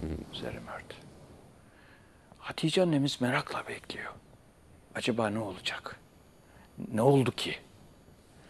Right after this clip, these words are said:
Speaker 2: O dinlenir dinlenmez, artık kaç dakika dinleniyorsa, hemen yanına koşup geliyor.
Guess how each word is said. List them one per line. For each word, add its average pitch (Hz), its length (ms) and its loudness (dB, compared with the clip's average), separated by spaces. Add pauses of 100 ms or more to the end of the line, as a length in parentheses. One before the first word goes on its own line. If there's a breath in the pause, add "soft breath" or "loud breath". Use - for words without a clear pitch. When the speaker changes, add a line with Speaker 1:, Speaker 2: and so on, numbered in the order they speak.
(680 loud breath)
Speaker 2:
O - 320 10 (360)
dinlenir 139 560 6
dinlenmez, 101 680 -4
artık - 560 -4 (300)
kaç - 280 -2
dakika - 640 -6 (680)
dinleniyorsa, 190 800 -4 (800 loud breath)
hemen 170 220 2
yanına 113 340 2
koşup - 420 -6
geliyor. - 360 -4